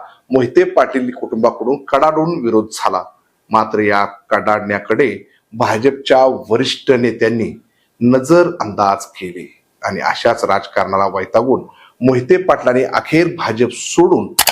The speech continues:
पवार साहेबांची साथ धरली. खरं तर दोन हजार चोवीस आणि दोन हजार नऊ पर्यंतचा राजकीय काळ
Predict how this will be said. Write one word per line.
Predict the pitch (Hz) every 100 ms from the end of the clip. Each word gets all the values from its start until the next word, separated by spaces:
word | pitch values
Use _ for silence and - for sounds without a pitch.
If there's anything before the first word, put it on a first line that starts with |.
| - _
पवार | 147 151 170 165
साहेबांची | - 135 117 113 - 123
साथ | 123 - 110 104 -
धरली. | - 180 87 _ _ _ _ _ _
खरं | - 127 135
तर | 147
दोन | 110 131
हजार | 127 120 127 -
चोवीस | - 123 135 -
आणि | 107 113
दोन | 117 117
हजार | 113 117 104
नऊ | 101 127
पर्यंतचा | 131 117 113 123
राजकीय | 107 101 101 - 135
काळ | 131 143